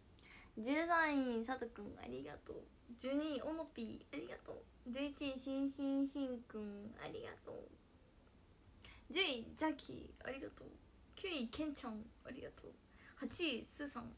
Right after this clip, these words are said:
ありがとう。七位、ロコポコ、ありがとう。五位、世界の片隅ま、六位、かけひこ、ありがとう。五位、世界の片隅マッ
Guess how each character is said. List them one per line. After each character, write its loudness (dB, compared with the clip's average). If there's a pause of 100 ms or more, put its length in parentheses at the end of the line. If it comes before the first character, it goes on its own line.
(160)
あ -10
り -8
が -12 (100)
と -16
う。 -12
七 6
位、 4
ロ -2
コ -10
ポ -10
コ、 -12 (240)
あ -16
り -14
が -8
と -16
う。 -16 (1300)
五 6
位、 4
世 -10
界 2
の 0
片 -2
隅 4
ま、 2 (360)
六 4
位、 6
か -6
け 0
ひ -2 (140)
こ、 -8 (320)
あ -10
り -6
が -12
と -12
う。 -14
五 6
位、 4
世 0
界 0
の -4
片 -4
隅 2
マ 6
ッ 0